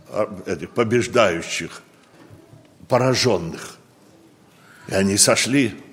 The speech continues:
а там уже не выдержали сорок дней. А Иисус Навин выдержал. Они себе истукана за это время вылили, это народ Божий. И говорили потом: "Вот Бог, который вывел тебя из земли египетской".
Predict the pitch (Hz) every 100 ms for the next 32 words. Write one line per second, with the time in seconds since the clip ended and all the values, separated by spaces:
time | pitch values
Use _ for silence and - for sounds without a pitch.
0 | - _ - _ - 131 185 180 156 185
1 | 208 208 190 160 - 147 113 95 170 147
2 | 139 107 117 98 76 - - - - -
3 | _ _ - 110 107 135 123 151 156 143
4 | 131 101 101 98 82 80 - - 160 175
5 | 175 175 165 - 175 135 104 85 82 90
6 | 90 95 95 82 80 90 87 80 73 78
7 | - _ _ _ - 104 107 104 95 85
8 | 92 76 76 - - - 95 117 123 123
9 | 95 98 85 95 85 107 78 123 104 -
10 | - - - - 85 104 95 98 101 90
11 | 82 - 78 92 76 - 85 80 90 92
12 | 98 87 85 98 - - - 76